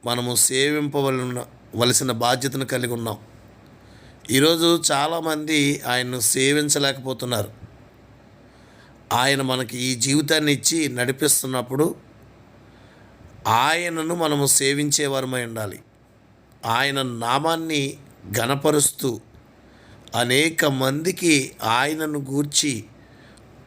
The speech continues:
ప్రచురపరిచేవారమై ఉండాలనే సంగతిని వాక్యం ద్వారా గ్రహిస్తూ ఉన్నాం. ఏకీభవిస్తే ప్రార్థన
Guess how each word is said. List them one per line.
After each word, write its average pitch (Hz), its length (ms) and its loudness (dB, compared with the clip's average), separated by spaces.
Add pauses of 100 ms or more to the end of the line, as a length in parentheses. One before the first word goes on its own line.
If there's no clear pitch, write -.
ప్రచురపరిచేవారమై 147 1300 2
ఉండాలనే 131 480 -4
సంగతిని 127 680 -2 (520)
వాక్యం 120 460 0
ద్వారా 139 220 4
గ్రహిస్తూ 131 560 0
ఉన్నాం. 110 320 -8 (920)
ఏకీభవిస్తే 135 760 4
ప్రార్థన 123 600 0